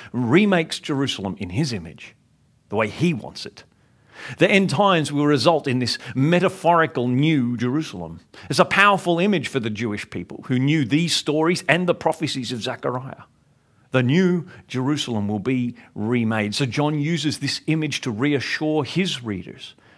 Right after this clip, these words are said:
that regardless of what happens to them and to us, one day God will come back.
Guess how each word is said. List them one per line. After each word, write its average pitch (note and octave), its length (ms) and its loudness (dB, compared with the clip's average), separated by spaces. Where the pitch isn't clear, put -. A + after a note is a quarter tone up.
that C3 100 0
regardless C3+ 580 2
of C3+ 120 -8
what C#3+ 160 -4
happens D#3 300 -2
to - 100 -6
them E3+ 300 0
and C#3 200 0
to D3 160 -2
us, - 340 -12
one D3+ 260 0
day B2 220 2
God A2 340 -2
will E3+ 160 0
come A#2 220 -4
back. - 320 -14